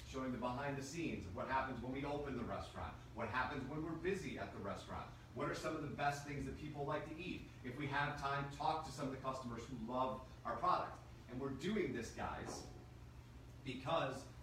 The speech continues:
right this very second, and probably for the remainder of this year,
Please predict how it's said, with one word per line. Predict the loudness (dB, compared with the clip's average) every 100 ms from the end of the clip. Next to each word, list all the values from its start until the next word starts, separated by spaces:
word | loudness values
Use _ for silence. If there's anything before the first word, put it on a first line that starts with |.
| -8 0
right | 2 2
this | 0 0
very | 0 0
second, | 0 -2 -2 -8 -10 -10 -10 -6
and | -6
probably | 0 6 6 6 0
for | -2 -2
the | -2
remainder | 0 -2 -2 -2
of | -4
this | -6 -6
year, | -4 -4